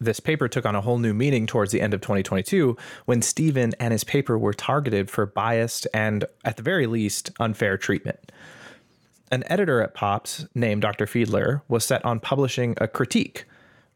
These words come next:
written by a Doctor Homel of Stephen's twenty twenty paper. Doctor Roberts was invited as a reviewer, but he couldn't review the paper 'cause he was on sabbatical.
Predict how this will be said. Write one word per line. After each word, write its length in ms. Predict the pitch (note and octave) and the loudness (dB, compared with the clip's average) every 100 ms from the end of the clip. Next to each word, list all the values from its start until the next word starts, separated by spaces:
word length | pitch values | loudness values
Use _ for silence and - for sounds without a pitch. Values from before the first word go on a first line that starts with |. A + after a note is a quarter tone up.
| _ | _
written 380 | B2+ C#3+ C#3+ B2+ | 0 2 0 -2
by 340 | A#2 A2 G#2+ | 0 0 2
a 160 | G#2 G#2+ | 0 0
Doctor 420 | G#2 G2+ - G#2 | 0 -2 0 -2
Homel 580 | - G#2+ A#2 A#2+ G#2+ F#2+ - - _ - | 0 -2 0 2 2 -2 -6 -20 _ 0
of 300 | A2 G#2+ G2+ | 2 2 0
Stephen's 460 | - A2 G#2 G2+ | 0 2 2 0
twenty 240 | - G2+ G2 | -2 0 0
twenty 180 | G2 | -2
paper. 420 | F2+ C3+ B2+ - A#2+ - - - - - - | 0 0 0 -2 -6 -14 -18 -16 -14 -12 -4
Doctor 220 | B2 A#2+ | -4 0
Roberts 320 | D3 E3+ D#3+ | 0 0 0
was 100 | C#3 | -2
invited 380 | C3 A#2 A#2+ A#2+ | 0 2 2 2
as 100 | A2 | 2
a 60 | G#2+ | 0
reviewer, 500 | G2+ A2 B2 G3+ G3 | 2 2 2 2 -2
but 100 | - | 0
he 60 | A2+ | 0
couldn't 260 | - C3+ A#2 | 2 0 0
review 220 | B2 E3 | 2 2
the 80 | E3 | 2
paper 300 | B2+ B2 A#2+ | 0 0 0
'cause 180 | A#2 | 0
he 60 | G#2+ | 0
was 120 | G#2 | 2
on 140 | G2+ G2+ | 0 0
sabbatical. 640 | G2+ G2+ F#2+ - A2 C3 | 0 0 0 0 -2 -2